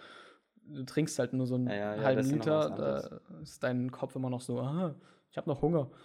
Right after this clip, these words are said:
Speaker 1: Aber obwohl er eigentlich gar keinen Hunger hat.
Speaker 2: Ja, also ich hab jetzt auch abends immer noch mega häufig, dass ich eigentlich irgendwas noch <laughs> fressen muss.
Speaker 1: Ja, ich
Speaker 2: Und ich
Speaker 1: fresse
Speaker 2: weiß
Speaker 1: aber
Speaker 2: auch
Speaker 1: in
Speaker 2: nicht
Speaker 1: letzter
Speaker 2: so
Speaker 1: Zeit
Speaker 2: ganz
Speaker 1: auch übertrieben viel.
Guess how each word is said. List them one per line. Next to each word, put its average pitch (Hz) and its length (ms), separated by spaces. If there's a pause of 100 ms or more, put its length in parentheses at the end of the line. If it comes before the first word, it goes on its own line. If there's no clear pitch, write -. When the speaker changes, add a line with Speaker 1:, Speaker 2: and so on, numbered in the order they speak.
(840)
Speaker 1:
Aber 127 200
obwohl - 240
er 123 80
eigentlich 123 220
gar 120 80
keinen 120 100
Hunger 123 200
hat. 120 140 (3500)
Speaker 2:
Ja, 107 480
also 110 180
ich 117 120
hab 120 100
jetzt 123 140
auch 113 320
abends 113 400
immer 120 180
noch 113 240 (380)
mega 110 260
häufig, 110 300
dass 110 180
ich - 60
eigentlich 104 260
irgendwas 110 520
noch 98 120
<laughs> - 0
fressen 117 580
muss. 107 280
Speaker 1:
Ja, 147 180
ich - 40
Speaker 2:
Und - 40 (280)
ich 104 60
Speaker 1:
fresse 156 180
Speaker 2:
weiß - 80
Speaker 1:
aber 143 120
Speaker 2:
auch - 20
Speaker 1:
in 139 60
Speaker 2:
nicht 139 80
Speaker 1:
letzter 139 160
Speaker 2:
so - 40
Speaker 1:
Zeit 120 160
Speaker 2:
ganz 127 140
Speaker 1:
auch - 60 (100)
übertrieben 143 500
viel. 139 320